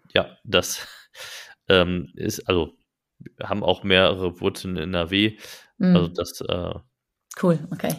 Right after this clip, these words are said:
Speaker 1: das, äh, zum Teil dann immer auch noch mal mit einer Heimreise verbunden werden konnte.
Speaker 2: Ja, schön. Ja.
Speaker 1: Ja.
Speaker 2: Und hat's Ihnen gut gefallen hier im Wahlkreis?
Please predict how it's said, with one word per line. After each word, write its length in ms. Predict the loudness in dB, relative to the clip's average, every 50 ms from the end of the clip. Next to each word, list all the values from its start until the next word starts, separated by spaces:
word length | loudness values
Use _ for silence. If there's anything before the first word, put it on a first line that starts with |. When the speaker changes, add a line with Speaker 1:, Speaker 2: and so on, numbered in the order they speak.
| -4
Speaker 1:
das, 320 | -2 -2 -2 -2 -2 -2 0
äh, 160 | 0 0 0
zum 180 | -2 -6 -4 0
Teil 220 | 4 4 4 4
dann 180 | 4 0 0 0
immer 280 | 0 0 2 2 2
auch 160 | 0 -2 -2
noch 100 | -2 -4
mal 140 | -4 -4 -4
mit 140 | -4 -4 -6
einer 300 | -4 -2 -2 -2 -4 -8 -12 -20 -20 -20 -20 -20 -20 -20 -20 -20 _ 0
Heimreise 520 | 4 4 4 4 6 6 6 6 6 4 -2
verbunden 520 | -2 -4 -4 -4 -4 -6 -6 -6 -8 -6
werden 260 | -6 -6 -6 -6 -8 -8
konnte. 420 | -8 -6 -4 -2 -2 -2 -2 -2 0
Speaker 2:
Ja, 300 | 0 0 0 0 -4 -6
schön. 440 | -8 -10 -10 -8 -8 -8 -8 -10 -16 _ _ -8
Ja. 100 | -6 -4
Speaker 1:
Ja. 260 | -4 -4 -6 -8 -10 -14 -18 -18 -16 -16 -10 -2 0
Speaker 2:
Und 140 | 2 4 4
hat's 160 | 4 4 4
Ihnen 140 | 4 4 4
gut 120 | 2 0
gefallen 540 | 0 2 4 6 6 8 6 6 4 0 -6 -10 -2 2
hier 280 | 6 6 6 6 4 4
im 100 | 4 4
Wahlkreis? 520 | 4 4 2 2 2 0 0 0 -4